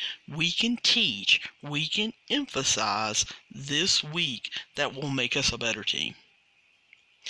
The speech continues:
And maybe next week you teach and emphasize something different to build on that. And I know, you know, I'm hitting the fifty minute mark.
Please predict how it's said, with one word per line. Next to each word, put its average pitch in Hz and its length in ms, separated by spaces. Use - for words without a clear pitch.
And 254 140
maybe 262 240
next 254 340
week 254 380
you 180 260
teach - 580
and 160 300
emphasize 156 720
something 131 640
different 135 440
to 151 180
build 139 420
on 101 220
that. - 300
And 226 140
I 214 100
know, 247 540
you 180 140
know, 165 120
I'm 165 140
hitting 175 220
the 156 40
fifty 156 300
minute 147 240
mark. 135 240